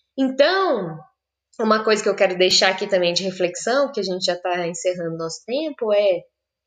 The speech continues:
eu sinto que a intelectualização, eu, não, mais do que sinto, eu percebo, eu tenho percebido cada vez mais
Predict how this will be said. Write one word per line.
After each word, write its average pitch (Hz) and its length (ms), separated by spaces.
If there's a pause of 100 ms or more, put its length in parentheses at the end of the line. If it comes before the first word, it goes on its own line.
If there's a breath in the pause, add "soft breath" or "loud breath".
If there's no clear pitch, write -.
(1120)
eu 247 220
sinto 269 800 (680)
que 240 460 (140)
a 214 160
intelectualização, 262 1080
eu, 202 180
não, 240 200
mais 381 240
do 330 100
que 285 120
sinto, 220 340
eu 196 140
percebo, 226 640
eu 160 60
tenho 202 200
percebido 240 720
cada 214 280
vez 254 300
mais 208 460